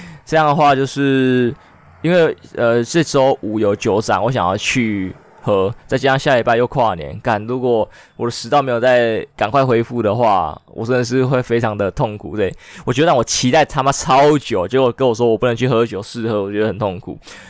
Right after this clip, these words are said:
就像我其实在礼拜六就前几天，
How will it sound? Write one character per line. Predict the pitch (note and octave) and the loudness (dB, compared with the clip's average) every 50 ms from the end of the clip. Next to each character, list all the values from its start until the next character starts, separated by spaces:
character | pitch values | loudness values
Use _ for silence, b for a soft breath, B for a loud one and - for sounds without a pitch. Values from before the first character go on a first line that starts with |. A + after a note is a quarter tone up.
| B B | B B
就 | - D3 | -4 -2
像 | D#3+ F3+ E3+ D#3+ D3 | 0 2 2 2 2
我 | B2 A#2 A2 G#2+ | 2 2 2 0
其 | G#2 - - B2 | -2 -4 -6 -6
实 | A#2 B2 B2+ B2+ C3 C3 C3+ C3 b b b b b b | -4 -2 -2 0 0 0 -2 -2 b b b b b b
在 | _ - D3+ D3+ D3 C#3 C3+ C3+ C3 B2+ B2+ B2 | _ -2 0 2 2 4 4 4 4 4 2 0
礼 | A2 A2 A2 | -2 -2 -2
拜 | - C3+ C#3 C3+ | 0 2 2 4
六 | C#3+ C#3+ C3+ B2+ | 4 2 2 0
就 | - C3+ | -2 -4
前 | B2 - - A2+ A2+ | -6 -4 -4 -4 -4
几 | A2 A2 G#2 | -4 -6 -4
天， | F#2 B2+ A#2+ A#2 A#2 A2+ A#2 | -2 0 0 0 0 -2 -6